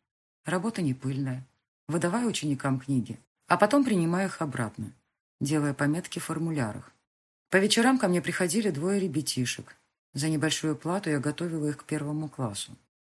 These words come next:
Ну а в свободное время продолжала разрабатывать интересные задания для нескольких сайтов. "Посмотрите, у меня красиво получается!" обратился ко мне Лева, один из моих воспитанников.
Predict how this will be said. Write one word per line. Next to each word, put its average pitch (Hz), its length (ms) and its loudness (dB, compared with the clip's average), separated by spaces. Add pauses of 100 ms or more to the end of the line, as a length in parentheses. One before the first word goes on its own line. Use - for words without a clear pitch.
(300)
Ну 202 80 2
а 202 80 4
в - 40 -2
свободное 202 520 0
время 131 320 2 (360)
продолжала 214 600 4
разрабатывать 160 720 0
интересные 185 560 2
задания 175 440 2
для 147 160 0
нескольких 156 540 -2
сайтов. - 540 -6 (1000)
"Посмотрите, 202 840 6 (240)
у 151 60 0
меня 165 260 4
красиво 190 420 6
получается!" 147 840 2 (380)
обратился 139 580 -2
ко 139 120 -4
мне 139 200 0
Лева, 147 360 -4 (260)
один 170 300 0
из 147 100 -4
моих 151 240 -4
воспитанников. 113 840 -6